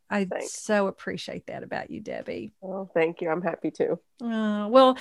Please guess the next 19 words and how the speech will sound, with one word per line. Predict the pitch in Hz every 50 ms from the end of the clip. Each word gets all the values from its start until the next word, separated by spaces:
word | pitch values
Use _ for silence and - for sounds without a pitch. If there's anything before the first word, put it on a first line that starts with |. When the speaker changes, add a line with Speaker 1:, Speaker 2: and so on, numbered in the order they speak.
| - - - - - -
Speaker 1:
thanks | - 285 294 285 285
again | 330 262 311 302 302 302
for | 285 - 294 285
coming. | - - - 320 339 330 339 330 339 330 330 330 330 294 -
We | 220 214 233 233
will | 220 214
definitely | 196 226 226 226 226 240 220 220 226
put | 220 - 254 226
links | 220 226 226 220 214 -
in | 220 214
the | 214
show | 214 - 233 226
notes | 220 214 214 214 -
so | - 226
everyone | 208 214 220 240 233 233 220
can | 214 - 214
find | 208 - - 202 202 208 208 202 208 208
you. | 208 208 202 196 196 196 196 196 202 196 - - - - - - - - _ _
And | - 214 214 208 -